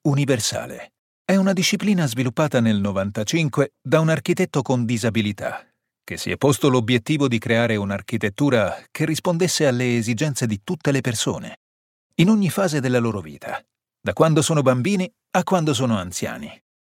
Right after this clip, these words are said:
Significa pensare a un'architettura e un design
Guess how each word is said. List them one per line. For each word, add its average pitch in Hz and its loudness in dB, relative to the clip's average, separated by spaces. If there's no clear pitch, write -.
Significa 123 2
pensare 139 2
a 135 6
un'architettura 123 0
e 104 0
un 92 -4
design 104 0